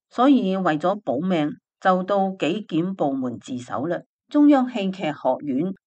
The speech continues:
長期培育影視同舞台嘅藝術人才，畢業生包括鞏俐、章子怡、陳道明、姜明、胡歌等知名演員。資深媒體人郭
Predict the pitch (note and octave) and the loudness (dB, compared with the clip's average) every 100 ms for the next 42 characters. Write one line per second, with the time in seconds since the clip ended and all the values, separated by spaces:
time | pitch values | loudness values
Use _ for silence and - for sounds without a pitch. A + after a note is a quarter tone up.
0 | _ - F3 F3 E3+ D#3+ D#3+ D#3 _ - | _ 0 2 2 -2 0 0 -4 _ -4
1 | D#3+ E3+ F3 - A2+ E3 A#3 - E3 - | -2 0 -2 -4 -6 -4 -4 -6 -8 -8
2 | - D#3+ D3 D3 C#3 E3+ F#3+ A#2+ C3+ E3 | -8 -4 -2 0 0 0 -4 -4 -2 -4
3 | E3+ E3+ D3+ D#3 - C#3+ A#2+ A#2+ - A#2 | -2 -2 -4 -6 -8 -8 -8 -6 -4 -4
4 | - _ - C4+ G3+ C#3 - G3+ G3 F#3+ | -8 _ -2 0 0 -4 -4 -4 -4 -4
5 | A3 G#3+ G#3 F3 D#3+ _ _ _ C3 E3 | 0 -2 -2 -4 -4 _ _ _ -2 0
6 | G3+ D#3+ C#3 - _ - B3+ C4 B3 C#4 | 0 0 -2 -8 _ -2 0 2 0 -2
7 | - - - _ _ - E3 D#3+ F#3 E3+ | -2 -4 -8 _ _ -8 -6 0 2 2
8 | E3 A#2 - - - A#3+ G#3+ D3+ A#2+ - | 0 -4 -8 -12 -2 -2 0 -2 -4 -8
9 | _ - D#3+ D#3 A3 A#3+ A#3+ D#3+ D3 F3 | _ -8 -4 -2 0 0 0 -2 -2 -6
10 | - B3+ B3+ A3+ B2 A#2+ - F#3 F#3 - | -6 2 2 2 -2 -2 0 0 -2 -6
11 | - _ - D4 D4 C#4 C4+ B3 C3 - | -10 _ 0 2 4 4 2 0 -2 -4
12 | D#3+ G#3 C#3 A2+ - | -4 -2 -4 -6 -4